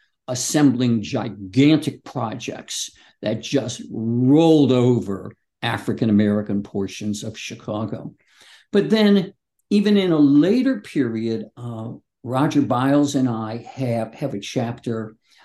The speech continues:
on a member of city council in Detroit, uh, Mel Ravitz,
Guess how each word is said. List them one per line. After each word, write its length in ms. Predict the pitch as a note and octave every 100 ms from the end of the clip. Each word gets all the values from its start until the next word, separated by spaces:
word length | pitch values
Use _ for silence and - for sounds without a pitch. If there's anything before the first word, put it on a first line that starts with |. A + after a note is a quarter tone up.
| _ -
on 560 | B2 A#2 A2+ A2 B2+ -
a 60 |
member 360 | G#2+ A#2+ B2 A#2
of 100 | G#2
city 360 | - C3+ A2 -
council 840 | - D#3 C3 B2+ C#3 B2 A#2 G#2
in 400 | C3 A2 G#2+ G2+
Detroit, 840 | G2+ - - - D#3+ C3+ A2+ G#2+ - _ _ _ _ _ -
uh, 380 | A2 G#2 A2 A2 - _
Mel 380 | - A#2 A#2+ A#2
Ravitz, 640 | A#2 A#2 A#2+ B2 A#2+ -